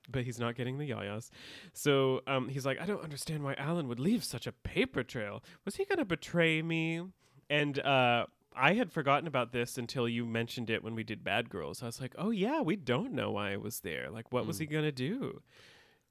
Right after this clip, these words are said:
Speaker 2: Right. I like to think there's this backstory where Alan wanted out. He's like, "This is
Speaker 1: Yeah.
Speaker 2: nuts. I did not sign up for this. I signed up for deputy mayoring."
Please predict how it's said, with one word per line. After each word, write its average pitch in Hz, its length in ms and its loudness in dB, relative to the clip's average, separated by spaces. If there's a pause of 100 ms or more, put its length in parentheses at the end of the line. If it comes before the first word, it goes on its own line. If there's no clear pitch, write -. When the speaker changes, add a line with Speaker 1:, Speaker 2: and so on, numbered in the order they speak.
Speaker 2:
Right. 92 320 -10 (360)
I 131 120 2
like 180 220 4
to 160 120 4
think - 640 -6
there's 107 200 -6
this 107 160 -8
backstory 104 640 -4
where 101 180 -4
Alan 101 460 -6
wanted 95 280 -8
out. 98 300 -10 (140)
He's 98 240 -14
like, - 200 -16
"This 113 160 -8
is 160 220 -2
Speaker 1:
Yeah. 117 200 -4 (160)
Speaker 2:
nuts. - 640 -12 (160)
I 95 280 -10
did 95 180 -14
not 104 180 -10
sign 95 220 -10
up 98 160 -12
for 104 120 -12
this. 104 360 -12 (560)
I 110 60 -6
signed 104 320 -6
up - 100 -10
for 107 120 -6
deputy 107 420 -6
mayoring." 101 720 -6